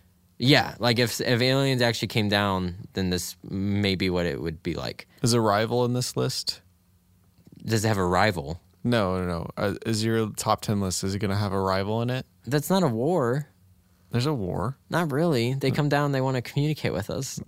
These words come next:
Speaker 2: That's right.
Speaker 1: If we talk about best science fiction movies at some point, then Arrival will probably be on my
Speaker 2: All right,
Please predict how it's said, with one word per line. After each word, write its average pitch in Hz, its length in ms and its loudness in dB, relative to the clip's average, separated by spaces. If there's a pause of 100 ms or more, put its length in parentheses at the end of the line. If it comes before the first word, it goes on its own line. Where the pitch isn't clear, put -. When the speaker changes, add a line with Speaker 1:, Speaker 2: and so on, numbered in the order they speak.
(100)
Speaker 2:
That's 151 240 -8
right. 113 300 -2 (220)
Speaker 1:
If 120 100 -2
we 143 60 2
talk 165 260 4
about 143 300 4
best 135 240 2
science 139 320 0
fiction 135 320 -2
movies 101 240 0
at 80 120 -4
some 87 160 -2
point, 85 260 -4
then 73 100 -8
Arrival 92 320 -2
will 85 100 -4
probably 87 400 -4
be 69 160 -8
on 71 100 -8
my 80 60 -8
Speaker 2:
All - 80 -6
right, - 80 -4